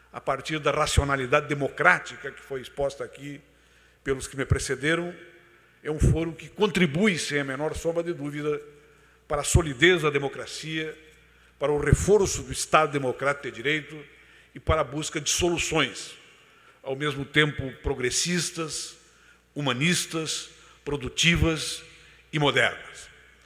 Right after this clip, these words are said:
Trago, portanto, aqui a minha saudação, homenageio os premiados aqui neste evento e quero dizer que nós estaremos certamente não somente acompanhando, mas lendo também as conclusões desses fóruns,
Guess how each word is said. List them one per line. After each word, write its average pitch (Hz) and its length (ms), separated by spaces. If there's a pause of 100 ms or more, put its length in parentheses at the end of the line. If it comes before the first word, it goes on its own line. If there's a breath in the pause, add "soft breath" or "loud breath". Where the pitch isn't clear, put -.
(400 soft breath)
Trago, 165 280
portanto, 156 480
aqui 147 580 (120)
a 127 80
minha 131 200
saudação, 147 600
homenageio 139 680 (800 loud breath)
os 127 260
premiados 147 760
aqui 117 220
neste 127 240
evento 151 340 (800 loud breath)
e 120 80
quero 156 240
dizer 165 440
que 175 120
nós 156 300
estaremos 151 600
certamente 147 800 (320 loud breath)
não 160 140
somente 175 420
acompanhando, 180 680
mas 147 200
lendo 175 380
também 147 520 (420 loud breath)
as - 160
conclusões 143 580
desses - 280
fóruns, - 520